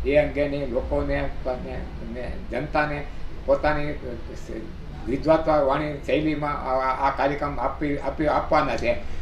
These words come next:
તો આ કાર્યક્રમની અંદર સ-, સ-, સમસ્ત જૂનાગઢની જનતા પરિજનોને નિમંત્રણ આપીએ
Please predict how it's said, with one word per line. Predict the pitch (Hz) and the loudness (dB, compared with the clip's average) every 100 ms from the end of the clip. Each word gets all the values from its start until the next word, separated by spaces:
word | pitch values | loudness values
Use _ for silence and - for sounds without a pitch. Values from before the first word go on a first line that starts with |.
| - | -2
તો | 143 | 4
આ | 139 156 | 8 8
કાર્યક્રમની | 151 151 151 147 143 | 6 2 2 2 0
અંદર | 139 151 | 2 2
સ-, | 147 - - 101 - | 2 -2 -6 -6 -4
સ-, | 135 127 - | -2 -2 0
સમસ્ત | 135 156 - 151 135 | 0 0 2 2 2
જૂનાગઢની | 143 151 147 139 | 2 2 0 -2
જનતા | 139 139 151 139 | -2 0 0 2
પરિજનોને | 139 131 147 147 147 151 - - - - | 0 0 0 0 -2 -2 -4 -6 -6 -2
નિમંત્રણ | 139 165 165 160 | 2 2 2 2
આપીએ | 143 139 143 | 2 2 2